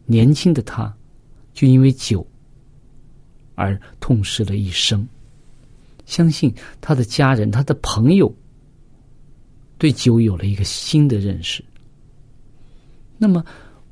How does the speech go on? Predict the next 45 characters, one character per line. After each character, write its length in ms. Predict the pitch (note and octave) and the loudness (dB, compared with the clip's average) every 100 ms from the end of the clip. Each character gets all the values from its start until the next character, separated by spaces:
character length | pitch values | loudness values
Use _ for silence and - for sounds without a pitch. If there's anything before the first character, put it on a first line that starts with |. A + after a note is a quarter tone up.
| - | -6
很 200 | - C3+ | 2 2
多 160 | F#3 | 4
人 140 | F#3 F3+ | 2 2
讲， 320 | - F2+ F2+ - _ - - - - - - - | -2 -6 -6 -18 _ -20 -20 -20 -20 -20 -20 -16
这 160 | - G3+ | -2 0
些 160 | F#3+ F#3+ G#3+ | 2 0 2
烟 180 | G3+ G3 | 2 2
啊、 140 | F#3 | 2
酒 300 | D#3+ - G2+ | -2 -2 -2
啊 180 | G#2 C#3 | 0 -2
这 120 | D3 | -2
些 80 | D#3+ | -6
东 220 | D#3 E3 | -2 -2
西， 180 | D3+ B2+ - - - | -2 -6 -10 -20 -6
只 140 | - | 0
要 120 | F3 | 2
我 180 | A3+ C#3 | 4 2
们 160 | C#3+ F#3+ | 2 0
不 220 | - D#3 | -2 -2
上 300 | - A3 F3 | 0 0 2
瘾， 200 | A#2+ G#2 G#2 - | 2 0 -4 -12
只 140 | - C#3+ | -4 2
要 160 | G3 | 4
我 160 | G#3 A#2+ | 4 4
们 180 | B2 F3 | 4 2
不 280 | - D#3+ F3+ - - - | 0 0 0 -6 -20 -8
多 240 | - G#3 G3+ | 2 4 4
去 220 | - F#3+ | 0 0
用 160 | E3+ | 2
它， 240 | B2+ B2+ C3 - - | 2 0 -2 -4 -6
我 100 | - | 0
们 120 | A#2+ | 2
就 120 | C3+ D3 | 2 2
没 180 | B2+ | 2
有 120 | C3+ E2+ | 2 -2
关 280 | - A2 A2+ | -2 -2 -2
系。 260 | - - - - - - - - - - - - - - - - - - | -4 -14 -18 -20 -20 -20 -20 -20 -20 -20 -20 -20 -20 -20 -20 -20 -20 -12
但 140 | - B2 | -2 0
是 260 | - - - - - - - - - - - - | 0 -4 -6 -14 -20 -20 -20 -20 -20 -20 -20 -4
我 100 | - | 2
们 200 | B2 D#3+ D#3+ - - | 4 4 0 -8 -18
什 240 | - - A#2 | -6 0 0
么 120 | B2+ | 0
时 200 | D3+ C#3+ | 0 -2
候 260 | C#3 C#3+ | 0 0